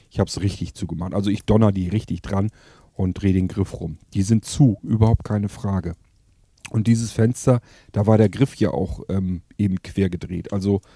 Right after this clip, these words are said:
äh, das hat man von innen geöffnet. Ich war aber allein im Haus. Das muss über Nacht oder am frühen Morgen oder wann passiert sein.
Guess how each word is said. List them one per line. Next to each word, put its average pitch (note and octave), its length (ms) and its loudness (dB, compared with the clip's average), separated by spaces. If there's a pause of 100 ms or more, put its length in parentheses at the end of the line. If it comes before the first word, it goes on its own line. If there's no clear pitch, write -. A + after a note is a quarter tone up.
(600)
äh, G2 320 -2 (280)
das - 280 -6
hat - 260 -8 (720)
man A2 240 0
von A2+ 240 2
innen A2 480 0 (380)
geöffnet. C3 600 -6 (120)
Ich G#2+ 240 -4
war G#2+ 100 4
aber G2+ 240 -2
allein A2+ 380 0
im E2+ 160 -8
Haus. E2+ 360 -16 (840)
Das - 180 -4
muss C3 200 0
über G#2+ 200 -2
Nacht B2 360 -2
oder F#2+ 160 -4
am F#2 100 -4
frühen G#2 240 -4
Morgen B2 280 0
oder F2+ 140 0
wann F2+ 180 -4
passiert F2+ 420 -8
sein. F#2+ 260 -8